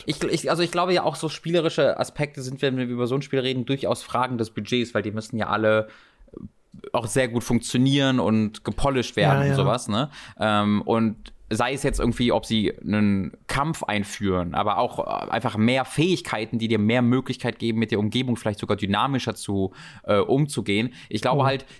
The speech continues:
Speaker 1: dieses Spiel oder die Entwicklungszeit, sie haben halt diese unzähligen Umgebungen gebaut und die Cutscenes gebaut und, äh, alles in diesem Maße. Und dann waren sie halt im Grunde dann mit ihrem Geld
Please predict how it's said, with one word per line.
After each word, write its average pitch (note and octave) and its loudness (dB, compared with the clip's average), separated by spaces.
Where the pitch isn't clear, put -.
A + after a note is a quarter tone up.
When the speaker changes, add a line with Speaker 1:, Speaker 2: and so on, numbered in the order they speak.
Speaker 1:
dieses A#2+ -2
Spiel C3+ 0
oder A#2+ 2
die A#2 0
Entwicklungszeit, B2+ -2
sie A#2+ -2
haben B2+ 2
halt B2+ 2
diese A#2 -2
unzähligen C#3+ 2
Umgebungen E3+ 2
gebaut F3 -2
und C3+ 2
die B2+ 0
Cutscenes F3 -2
gebaut F3 -2
und, C3+ 0
äh, C3 4
alles C3 -2
in A#2+ 2
diesem A#2 2
Maße. A2+ 2
Und A#2 -2
dann C3+ -2
waren C#3+ 0
sie C#3+ -2
halt C3+ 0
im B2+ 0
Grunde C3 0
dann D#3 -2
mit A#2 2
ihrem A#2 0
Geld B2+ 0